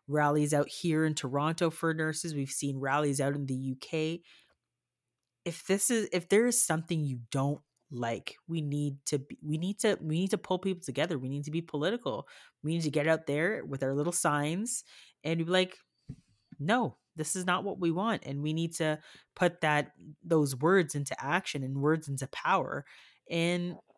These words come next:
and see change for ourselves. I mean, as long as we're peaceful, as long as we're, you know, we're going about it in a way that's respectful. 'Cause of course, I don't think I,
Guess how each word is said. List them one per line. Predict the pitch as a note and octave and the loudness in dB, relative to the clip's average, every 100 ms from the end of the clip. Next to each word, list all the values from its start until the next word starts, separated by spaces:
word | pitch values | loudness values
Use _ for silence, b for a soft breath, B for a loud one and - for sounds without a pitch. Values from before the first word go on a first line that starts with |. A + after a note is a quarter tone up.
| - | -6
and | F3 E3+ | -2 0
see | - G3 | 0 -2
change | - F#3+ F#3+ - | -2 0 -2 -2
for | F3+ F3 | 2 2
ourselves. | E3 - F3 C3+ C3 C3 | 2 0 0 0 -4 0
I | C#3 | 0
mean, | D3 D3 | 2 0
as | C#3 | 0
long | C#3+ D3 | 0 0
as | D3+ | 0
we're | C#3+ C#3 | -2 -4
peaceful, | - D3+ - G3+ F3+ | -4 -8 -4 -2 0
as | C3+ | 0
long | C#3+ C#3+ D3 | -2 -2 -2
as | C#3 | -2
we're, | C#3+ C3+ C3+ B B _ | -2 -2 -4 B B _
you | D3 | -4
know, | C#3+ | -2
we're | C#3 C#3 | -2 -2
going | D3 D3 C#3+ | 0 0 0
about | C3+ C#3+ D3 | 0 2 4
it | D3 D3+ | 4 2
in | - D3+ | 0 0
a | C#3 | 2
way | C3+ C#3 | 2 2
that's | C3+ B2+ | 0 0
respectful. | D3 - C3+ C3+ - E3 | -2 -2 -4 -8 -2 -2
'Cause | D3 C3+ | -2 -2
of | C3 - | -4 -8
course, | - - D#3+ C#3 - | -8 2 2 2 -2
I | |
don't | C#3 D3 - | -2 -2 -4
think | - C#3+ | -6 -2
I, | C3+ | -2